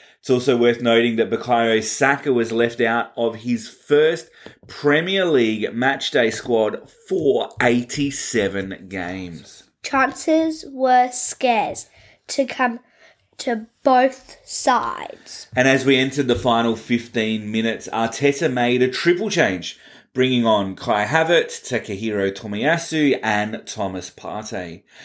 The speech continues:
Speaker 1: And on eighty-six minutes, it was actually all four of the substitutes who combined for the goal to give us the lead. A long pass from Partey was nodded down by Tomiyasu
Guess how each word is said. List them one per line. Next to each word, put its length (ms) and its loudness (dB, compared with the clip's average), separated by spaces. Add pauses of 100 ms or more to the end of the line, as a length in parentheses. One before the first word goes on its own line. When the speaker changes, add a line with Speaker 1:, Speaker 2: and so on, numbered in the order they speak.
(220)
Speaker 1:
And 180 2
on 240 2
eighty-six 640 0
minutes, 340 -2
it 100 -2
was 120 4
actually 560 0
all 320 4
four 640 2
of 160 -4
the 100 0
substitutes 840 -2
who 120 0
combined 540 -4
for 260 4
the 100 2
goal 440 0 (120)
to 120 -4
give 260 -4
us 160 -8
the 120 -6
lead. 360 -6 (480)
A 100 2
long 280 4
pass 420 2
from 220 -4
Partey 600 0
was 220 -4
nodded 380 4
down 340 2
by 140 2
Tomiyasu 840 -2